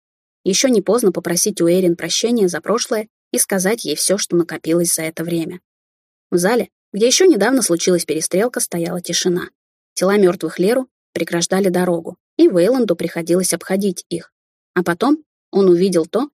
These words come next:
что поразило его еще сильнее. Стены и монитор были заляпаны кровью и ошметками плоти. Куски кителя командора разбросало по всему залу. Сам Таугаан лежал мертвый у компьютера, возле него на полу пистолет. А на главном экране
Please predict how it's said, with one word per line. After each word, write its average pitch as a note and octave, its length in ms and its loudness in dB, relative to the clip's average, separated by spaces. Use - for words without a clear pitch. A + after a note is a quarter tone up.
что - 220 -4
поразило E3+ 440 0
его E3+ 280 0
еще F3 220 -4
сильнее. E3 540 -2
Стены A3+ 420 2
и - 20 6
монитор F#3+ 540 2
были C4+ 220 2
заляпаны F3 500 0
кровью A#3+ 500 0
и F#3+ 120 0
ошметками F3 580 0
плоти. - 460 -4
Куски G3 300 -2
кителя G#3 380 -2
командора F3 520 0
разбросало F#3+ 560 -4
по F#3 100 -8
всему F3 300 2
залу. F3 360 -6
Сам A#3+ 320 0
Таугаан F3 720 -2
лежал F3 340 -2
мертвый F3+ 400 0
у F3 60 -8
компьютера, A3 580 -2
возле B3+ 260 4
него F3 220 4
на A3+ 120 2
полу D#3+ 420 -6
пистолет. F3 560 -4
А F3+ 120 0
на E3+ 100 4
главном E3+ 400 0
экране B3 420 -4